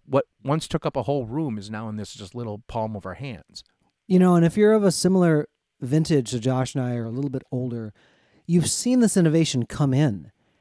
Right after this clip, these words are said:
Speaker 2: And so, like, people, especially, like, who have specialized in development or, you know, kind of made their career in coding, they've seen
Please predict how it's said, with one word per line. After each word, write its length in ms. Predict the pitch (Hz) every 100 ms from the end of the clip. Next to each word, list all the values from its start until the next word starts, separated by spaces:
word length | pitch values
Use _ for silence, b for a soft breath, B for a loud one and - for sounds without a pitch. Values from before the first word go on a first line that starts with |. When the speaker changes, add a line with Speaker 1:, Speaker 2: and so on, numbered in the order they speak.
| _ -
Speaker 2:
And 160 | 156
so, 180 | - 175
like, 160 | 170 -
people, 260 | 220 208
especially, 420 | 180 - 175 - 151
like, 180 | 143
who 120 | - 139
have 180 | 113
specialized 560 | - 151 143 143 135 117
in 100 | 120
development 680 | 107 120 131 147 135 135 131
or, 220 | 113 101 _ _ _
you 80 | 135
know, 120 | 117 -
kind 160 | 143
of 100 | 117 - _ -
made 240 | 139 135
their 100 | 135
career 240 | - 143 131
in 100 | 117
coding, 440 | 131 131 147 147 _ _ _
they've 160 | 135 101
seen 600 | - 202 202 175 131